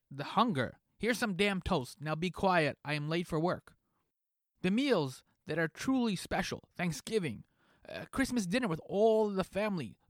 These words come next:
those are rare. Those don't happen often, much less daily. For those meals, there's lots of food.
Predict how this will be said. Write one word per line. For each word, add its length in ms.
those 340
are 140
rare. 560
Those 240
don't 180
happen 360
often, 420
much 260
less 220
daily. 440
For 140
those 200
meals, 280
there's 260
lots 380
of 100
food. 300